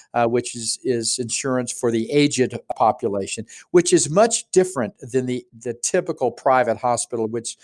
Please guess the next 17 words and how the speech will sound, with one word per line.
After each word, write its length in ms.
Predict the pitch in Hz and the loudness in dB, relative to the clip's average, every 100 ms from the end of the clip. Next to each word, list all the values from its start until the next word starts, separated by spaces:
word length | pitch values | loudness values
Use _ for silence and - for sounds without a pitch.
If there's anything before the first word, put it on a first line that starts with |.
| - - - | -20 -10 -2
is 160 | 139 | 0
seeing 280 | - 180 160 | 4 4 2
somewhere 520 | - 208 185 156 147 | 2 2 6 6 6
between 440 | 143 131 - 131 120 | 4 -4 -4 -4 -2
thirty 560 | - 151 143 139 139 | 4 4 6 2 2
and 240 | 120 104 - | 0 0 -6
forty 260 | 147 135 | -2 -2
percent 460 | 131 131 - 131 - | -2 -4 -2 -4 -6
commercial 640 | 131 127 117 123 120 - - | -4 -4 -2 0 -2 -4 -2
patients, 560 | 123 120 123 113 - _ - - 185 | 0 0 -4 -6 -8 _ -20 -20 -6
between, 460 | 196 - 202 180 147 | -4 4 4 4 0
you 80 | 180 | 2
know, 100 | 139 | 2
thirty 520 | - 165 151 147 139 | 4 6 6 6 4
percent 540 | - 143 - 139 139 - _ _ - | 0 0 2 2 0 -6 _ _ -6
roughly 580 | 143 156 151 147 139 127 | 2 4 4 2 2 2
Medicare, 680 | 139 135 - 139 123 120 | 0 0 0 2 4 2